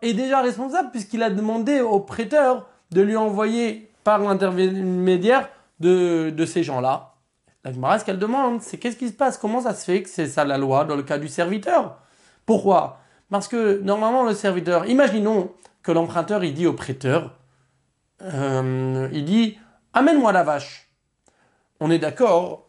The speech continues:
que tant que la vache n'est pas arrivée chez l'emprunteur, c'est le prêteur qui l'amène la vache.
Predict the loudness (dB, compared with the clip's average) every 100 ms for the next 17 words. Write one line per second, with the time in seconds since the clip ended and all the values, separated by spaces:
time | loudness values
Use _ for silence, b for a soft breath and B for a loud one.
0 | _ -4 0 0 2 0 0 -2 -2 -4
1 | 0 2 2 0 -4 -6 -6 -4 -4 -6
2 | -8 -4 -2 -2 -4 0 2 2 0 -2
3 | -2 -4 -4 -6 -8 -10 -14 -20